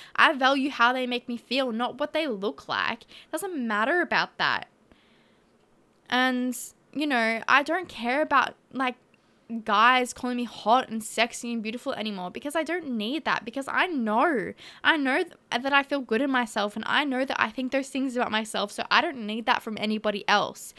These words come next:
If you are insecure, if you're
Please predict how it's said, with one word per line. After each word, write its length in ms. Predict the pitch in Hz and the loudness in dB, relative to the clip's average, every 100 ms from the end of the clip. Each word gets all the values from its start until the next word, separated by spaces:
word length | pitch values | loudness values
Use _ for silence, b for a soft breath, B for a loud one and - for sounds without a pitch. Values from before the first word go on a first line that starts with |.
| B B - | B B -4
If 240 | 277 - | -4 -2
you 140 | 240 | 2
are 220 | 320 381 - | 4 4 0
insecure, 760 | 254 262 247 - 214 190 165 185 B B | -6 -6 -10 -6 -4 0 0 -2 B B
if 260 | 247 254 - | 2 2 0
you're 380 | 226 277 311 | 4 6 4